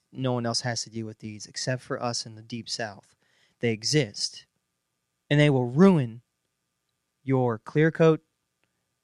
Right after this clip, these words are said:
your chrome, every, anything it touches at high speed and bursts into, your fiberglass, everything. The acid from the bug will eat your clear coat away,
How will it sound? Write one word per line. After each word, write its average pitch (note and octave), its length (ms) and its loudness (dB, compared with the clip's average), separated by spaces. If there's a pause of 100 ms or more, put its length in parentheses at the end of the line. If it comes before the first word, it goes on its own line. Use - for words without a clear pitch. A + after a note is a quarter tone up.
your A2 480 -4 (580)
chrome, D3 480 0 (920)
every, E3 320 0 (120)
anything F3 420 -2
it - 100 -8
touches C3+ 300 -4
at G#2+ 100 -6
high B2 180 -4
speed A#2+ 300 -8
and G#2 160 -20
bursts A2+ 280 -6
into, A#2 260 -10
your G2+ 140 -20
fiberglass, C3+ 920 -4
everything. C3 420 -8 (360)
The C3 240 -4
acid D#3 420 0
from C3+ 160 -4
the B2+ 80 -4
bug B2+ 320 -4
will G#2 140 -12 (120)
eat D#3 320 -10
your B2 160 -6
clear C3+ 300 -4
coat A2 220 -8
away, G2 360 -16